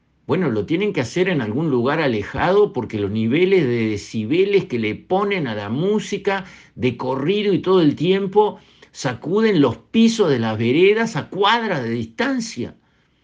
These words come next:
Lo cual uno pregunta, decir, "Pero ¿y para escuchar música y bailar se necesita,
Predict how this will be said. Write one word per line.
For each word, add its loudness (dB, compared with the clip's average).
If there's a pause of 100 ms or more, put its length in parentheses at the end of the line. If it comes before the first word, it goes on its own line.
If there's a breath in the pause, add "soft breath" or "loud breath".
(400)
Lo -6
cual -4
uno 0
pregunta, 0
decir, 2
"Pero 2
¿y 4
para -4
escuchar -4
música 0
y 0
bailar -4
se -6
necesita, -6